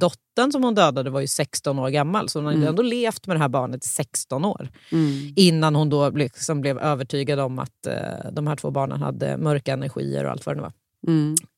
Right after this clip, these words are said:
Speaker 1: Den rättegången pågår ju as we speak.
Speaker 2: Wow. Det finns ju någon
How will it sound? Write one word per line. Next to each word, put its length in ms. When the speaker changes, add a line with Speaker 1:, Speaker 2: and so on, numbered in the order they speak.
Speaker 1:
Den 460
rättegången 800
pågår 400
ju 180
as 260
we 60
speak. 240
Speaker 2:
Wow. 500
Det 120
finns 260
ju 40
någon 240